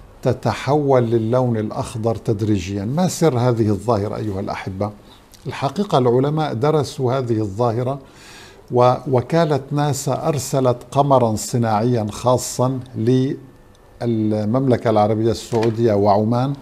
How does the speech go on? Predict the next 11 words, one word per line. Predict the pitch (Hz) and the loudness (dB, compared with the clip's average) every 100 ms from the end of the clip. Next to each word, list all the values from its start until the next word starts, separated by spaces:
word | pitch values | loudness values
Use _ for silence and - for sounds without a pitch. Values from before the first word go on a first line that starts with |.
| - - - - | -14 -20 -18 -2
والمنطقة | 120 113 165 - 139 131 | 0 2 0 0 -2 -2
بشكل | 113 117 139 127 117 | -2 0 -2 0 2
عام، | 120 113 87 - - - | 2 0 -4 -10 -16 -8
منطقة | 107 104 143 131 - 139 | -8 -6 -4 -2 -2 -4
أرض | 127 110 | -2 0
العرب | 104 107 120 - 127 | 0 0 0 -2 -2
أو | 113 98 - - - | -2 -2 -10 -20 -14
شبه | - 156 123 | -4 -2 0
جزيرة | 98 110 101 123 107 101 | 0 -2 2 2 2 -2
العرب. | 107 110 135 147 - - - - | -2 0 0 -4 -12 -20 -20 -4
وجدوا | 147 190 180 180 160 175 175 | 2 4 6 4 6 6 4